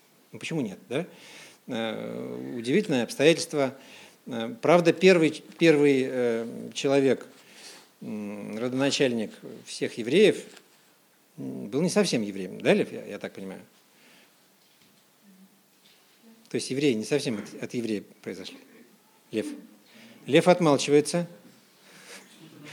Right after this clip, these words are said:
и улыбается в, в бородку. Да.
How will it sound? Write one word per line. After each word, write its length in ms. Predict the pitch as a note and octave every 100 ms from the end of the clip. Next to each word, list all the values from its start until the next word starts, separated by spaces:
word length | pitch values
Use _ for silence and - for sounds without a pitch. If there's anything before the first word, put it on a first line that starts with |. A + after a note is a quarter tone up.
| - - -
и 120 | - D3+
улыбается 720 | D3+ C#3+ F3 F3 - D3 D3+
в, 340 | C#3+ D3 C#3
в 40 | B2
бородку. 380 | C3+ C3 - C#3+ B2 - - - - - A3+ A3+ - - - - - - -
Да. 220 | A#2+